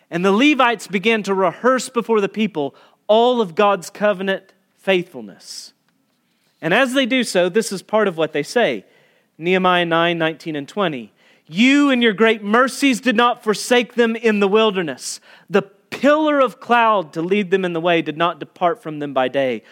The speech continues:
nor the pillar of fire by night to light for them the way by which they should go. You gave your good spirit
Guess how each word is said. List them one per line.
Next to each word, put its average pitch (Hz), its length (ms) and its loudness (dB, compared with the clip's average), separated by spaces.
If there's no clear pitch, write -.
nor 214 180 2
the 196 120 0
pillar 262 480 2
of 202 100 -6
fire 226 540 2
by 180 180 2
night 185 360 0
to 170 100 -6
light 180 260 2
for 175 140 -10
them 165 200 -4
the 156 80 -2
way 160 200 0
by 151 180 0
which 156 240 -6
they 143 140 -6
should 135 260 -14
go. 143 360 0
You 262 460 2
gave 214 680 0
your 208 340 2
good 226 540 0
spirit 220 720 0